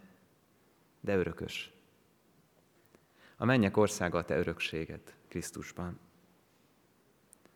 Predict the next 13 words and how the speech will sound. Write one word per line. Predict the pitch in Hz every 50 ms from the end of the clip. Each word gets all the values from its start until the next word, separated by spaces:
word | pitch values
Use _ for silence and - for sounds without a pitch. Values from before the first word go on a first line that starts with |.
| _ _ _ _
Azért | - 110 101 117 113 113
ez | 117 110
elég | 120 92 85 82 -
szép. | - - - 87 87 - - - - - - - - - _ _ _ _ _ _ _ _ _ _ _ _ _ _
Koldusból | - - 117 113 107 95 - 85 87 82 - - - 85 78 80 80 82 92 - - - - - _ - - - _ _ _ _ _ _ _
örökös. | - - 90 85 82 - - - - - - - - - - - - - _ _ _ _ _ _ _ _ _ _ _ _ _ _ _ _ _ _ _ _ _ _ _ _ _ _ _ _ _ _ _ _ _ _ _ _ _ _ _ _ _ _ _ _ _ _ _ _
És | - - 117 -
ez | - 143 147 147 123 120
a | 117
valóság | 113 120 117 117 110 104 - - 117 104 104 101
itt | 101 95
lehet | - 95 95 92 -
közöttünk. | - - 87 - 87 - - - 90 85 85 80 - - - -